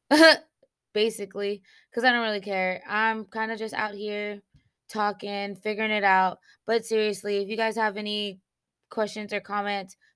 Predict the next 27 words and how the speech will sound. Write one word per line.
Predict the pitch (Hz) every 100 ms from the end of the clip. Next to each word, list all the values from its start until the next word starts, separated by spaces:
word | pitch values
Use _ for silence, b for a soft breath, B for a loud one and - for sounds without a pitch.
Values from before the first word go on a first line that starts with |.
| -
feel | 233
free | 240 247
to | 226
reach | 208 202
me | 214 208
on | 202
my | 190 190 185 185 180 -
Instagram, | 208 - 220 220 233 240 240
which | 190 190
is | 196 185
at | 180 190 185 175
Real | 185 190
Hella | 185 185 175
Bay. | 170 170 180 208 _ _ _ _ _ _ -
Um, | 185 180 175 170 170
I'm | - 196
pretty | 202 202
sure | 190 190
you | 180
can | 190 165
find | 185 180
it | 170
somewhere | 190 180 175 175
on | 175
the | 170
podcast, | 175 170 170 170 170 170 - -
uh, | 170 165 160